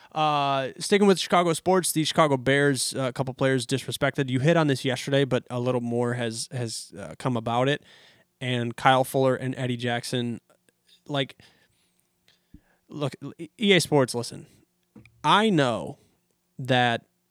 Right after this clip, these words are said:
the Chicago Bears aren't, uh, they're, they're not your moneymaker. Okay, I get it.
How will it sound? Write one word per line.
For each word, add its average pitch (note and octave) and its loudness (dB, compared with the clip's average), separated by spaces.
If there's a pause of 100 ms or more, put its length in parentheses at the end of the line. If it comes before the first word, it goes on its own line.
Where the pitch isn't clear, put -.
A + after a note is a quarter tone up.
(720)
the C#3+ 8
Chicago D3 8
Bears B2+ 2 (720)
aren't, C#3 0 (1160)
uh, A#2 -4
they're, D3 0
they're F3 4
not F#3+ 2
your F#3 4
moneymaker. B2 0 (800)
Okay, D3 4
I C#3+ 4
get C#3+ 4
it. D#3+ -2